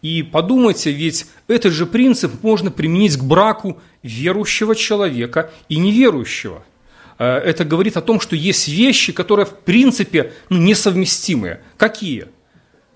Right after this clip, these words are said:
Что общего у праведности с беззаконием?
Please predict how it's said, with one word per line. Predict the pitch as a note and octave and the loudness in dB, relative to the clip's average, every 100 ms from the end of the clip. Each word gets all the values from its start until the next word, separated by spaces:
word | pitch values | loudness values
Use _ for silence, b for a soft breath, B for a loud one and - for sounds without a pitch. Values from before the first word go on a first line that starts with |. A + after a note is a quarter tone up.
| _ | _
Что | - - C#4+ | -6 -2 0
общего | C4+ A#3 - - D3 | 2 2 0 -4 -4
у | C3 | -4
праведности | G3+ A#3 A#3 D#3 C#3+ - C#3 | -2 0 0 -2 -4 -4 -6
с | |
беззаконием? | B2+ C3 C#3+ - B2 F#2+ F#2 | -6 -6 -6 -6 -8 -8 -14